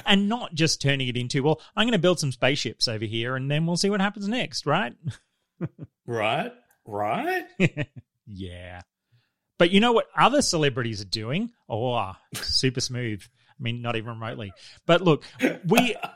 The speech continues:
Speaker 2: I don't think we've ever actually talked about Cameo on this show. It's certainly been around for quite a long time. It's this internet service where celebrities can sign up and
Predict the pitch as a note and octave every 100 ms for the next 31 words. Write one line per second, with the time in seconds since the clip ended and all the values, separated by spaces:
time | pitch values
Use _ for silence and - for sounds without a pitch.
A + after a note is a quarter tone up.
0 | - - A#3+ C#4+ A#3+ A#3 F#3+ F3 F3 E3
1 | D#3+ D3+ - D3 D3+ C#3+ C3+ C3+ - C#3+
2 | D3 D3+ C#3 B2+ B2+ B2+ A#2+ A#2 A#2 -
3 | - G2 G2 G2 C3+ C3 - D#3+ F#3 G3
4 | F3+ E3 D#3 C#3 B2+ B2+ B2+ - C#3 D3+
5 | E3 D3 B2+ B2 B2 A2 G#2+ G#2+ G#2 -
6 | - _ C3+ A#2 - A#2+ A2 - _ E3
7 | E3+ D#3 D3+ - C3 B2 A#2 A#2 - -
8 | _ _ _ - A2 B2 A#2 A#2+ A#2 -
9 | A#2 E3 F3+ D#3+ D3 C#3+ - B2+ A#2 C#3
10 | A#2 A#2+ F3 - _ _ _ - B2 A#2+
11 | A#2+ A#2+